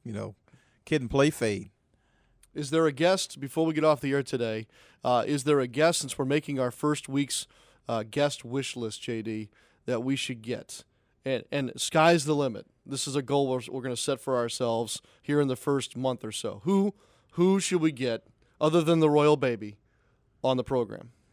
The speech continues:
Speaker 1: Oh, wow. I gotta think about that. You know, maybe we can get Kevin Hart in, but he curses too much. So I don't know if we
Speaker 2: We're,
Speaker 1: can get
Speaker 2: we
Speaker 1: him.
Speaker 2: are online.
Speaker 1: Yeah. Well, you know
Speaker 2: You
Speaker 1: what?
Speaker 2: know?
Speaker 1: Yeah, we can be a little
Speaker 2: A little bit.
Speaker 1: Yeah, a little bit.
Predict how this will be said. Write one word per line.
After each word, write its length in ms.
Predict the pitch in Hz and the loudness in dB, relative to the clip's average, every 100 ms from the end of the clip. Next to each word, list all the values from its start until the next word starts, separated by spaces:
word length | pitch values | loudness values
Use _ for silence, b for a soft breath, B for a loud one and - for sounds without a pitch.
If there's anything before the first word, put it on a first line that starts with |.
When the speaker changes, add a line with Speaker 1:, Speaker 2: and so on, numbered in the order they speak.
| _ _ | _ _
Speaker 1:
Oh, 160 | 113 120 | -12 -10
wow. 340 | 98 104 92 | -8 -8 -8
I 80 | 98 | -8
gotta 220 | 131 98 | -8 -8
think 260 | - 101 139 | -8 -10 -10
about 260 | - 92 - | -10 -12 -12
that. 180 | 95 | -12
You 100 | 110 | -8
know, 100 | 123 | -6
maybe 260 | 113 139 202 | -4 -4 0
we 120 | 185 | 0
can 80 | 151 | 0
get 140 | 143 | -2
Kevin 280 | - 139 117 | -2 -2 -2
Hart 260 | 110 135 143 | -2 -2 -2
in, 100 | 107 | -4
but 100 | 104 | -6
he 100 | 151 | -4
curses 420 | - 170 - - | 0 0 -2 -8
too 140 | - | -10
much. 320 | - 80 - - b b b | -10 -12 -18 -20 b b b
So 120 | - | -6
I 40 | 107 | -4
don't 160 | 143 | -2
know 80 | 120 | -2
if 60 | 113 | 0
we 100 | 156 | 0
Speaker 2:
We're, 60 | |
Speaker 1:
can 80 | 107 | 0
get 160 | 110 151 | 0 4
Speaker 2:
we 80 | |
Speaker 1:
him. 40 | 175 | 8
Speaker 2:
are 140 | 175 | 8
online. 540 | 160 147 151 135 104 101 - | 6 4 2 0 -4 -14 -10
Speaker 1:
Yeah. 200 | 101 87 | -8 -6
Well, 340 | - 151 185 175 | 0 2 2 -2
you 100 | 147 | -6
know 140 | 151 | -4
Speaker 2:
You 60 | 139 | 0
Speaker 1:
what? 60 | |
Speaker 2:
know? 220 | 135 147 175 | 0 -2 -6
Speaker 1:
Yeah, 260 | 127 135 156 | -6 -6 -4
we 160 | 147 | -6
can 160 | 151 160 | -8 -6
be 120 | 156 | -4
a 60 | 156 | -2
little 360 | 147 143 139 123 _ _ _ _ _ _ _ - | 0 -2 -4 -10 _ _ _ _ _ _ _ -2
Speaker 2:
A 40 | |
little 120 | 143 | -2
bit. 200 | 117 - _ - | -2 -12 _ -12
Speaker 1:
Yeah, 260 | 165 185 120 | -6 -6 -6
a 40 | |
little 160 | 123 185 | -6 -4
bit. 240 | 135 135 | -6 -10